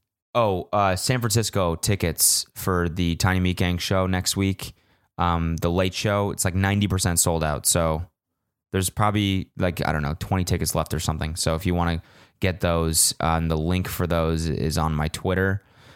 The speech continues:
Or I'll put the link in the description for this. So would love to see ya. We just kinda finished the show last night. We're gonna, like, start practicing it and shit like that. So we're stoked on it.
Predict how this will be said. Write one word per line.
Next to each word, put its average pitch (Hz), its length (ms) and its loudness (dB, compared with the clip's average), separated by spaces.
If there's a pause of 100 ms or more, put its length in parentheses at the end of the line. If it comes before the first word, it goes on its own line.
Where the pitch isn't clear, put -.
(840)
Or 117 100 2
I'll 110 80 2
put 113 160 -2
the 120 80 2
link 113 220 0
in 107 80 2
the 104 40 2
description 104 580 2
for 104 140 -2
this. 107 300 2
So - 380 4
would 101 140 0
love 104 180 2
to 98 100 0
see 110 320 2
ya. 107 160 4
We 98 140 -2
just 98 320 2
kinda 104 180 2
finished 101 340 0
the 95 80 0
show 95 240 0
last 90 300 0
night. 90 220 2
We're 87 80 -2
gonna, 87 180 0
like, 80 160 -2
start 85 340 -2
practicing 87 520 -2
it 85 60 0
and 80 140 -2
shit - 140 -2
like 82 160 -2
that. 80 200 -2
So 82 200 -2
we're 95 140 -2
stoked 92 340 -2
on 92 160 2
it. - 180 -4